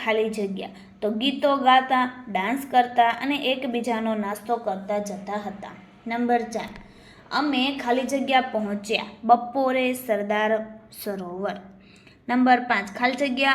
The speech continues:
અમે ખાલી જગ્યા સ્થળ જોયા. પ્રવાસમાં ચિલ્ડ્રન પાર્ક, આયોજન વન, સ્ટેચ્યુ ઓફ યુનિટી જેવા સ્થળ જોયા. નંબર છ, ખાલી જગ્યા મને ખૂબ ગમ્યું કારણ કે ખાલી જગ્યા,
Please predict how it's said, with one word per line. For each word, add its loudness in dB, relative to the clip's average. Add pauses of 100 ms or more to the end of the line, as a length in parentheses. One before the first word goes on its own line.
(120)
અમે 0
ખાલી -2
જગ્યા 0
સ્થળ -8
જોયા. -6 (520)
પ્રવાસમાં 4 (160)
ચિલ્ડ્રન 0
પાર્ક, 2 (240)
આયોજન -2 (160)
વન, -4 (240)
સ્ટેચ્યુ -2
ઓફ -2 (120)
યુનિટી -6
જેવા 0
સ્થળ -8
જોયા. -6 (180)
નંબર 2
છ, -10 (680)
ખાલી 0
જગ્યા 2
મને -2
ખૂબ -4
ગમ્યું -2
કારણ -2
કે -2 (200)
ખાલી 0
જગ્યા, -8